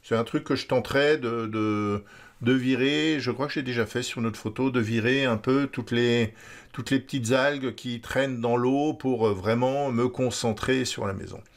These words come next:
Ensuite, d'autres choses que vous pourriez essayer de faire, mais là, il faudrait passer dans, dans Photoshop, vous pourrez plus le faire avec Lightroom, ça serait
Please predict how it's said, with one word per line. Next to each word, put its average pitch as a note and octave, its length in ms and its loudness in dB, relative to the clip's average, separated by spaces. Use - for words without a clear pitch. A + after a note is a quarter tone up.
Ensuite, F#3+ 340 0
d'autres D#3 160 0
choses G3+ 220 2
que - 100 -4
vous A#2 100 0
pourriez G#2 280 0
essayer F#2+ 240 -4
de - 40 -8
faire, D3+ 200 -2
mais G2 100 -4
là, G2 80 -4
il F#2+ 60 -6
faudrait E2+ 260 -4
passer - 260 -6
dans, D#2+ 280 -6
dans E2 100 -6
Photoshop, G#2+ 480 -2
vous F#2+ 140 -8
pourrez E2+ 180 -4
plus E2+ 140 -8
le E2 60 -8
faire G2+ 220 -2
avec E2 200 -4
Lightroom, D3+ 380 -2
ça - 180 -4
serait C#3 340 0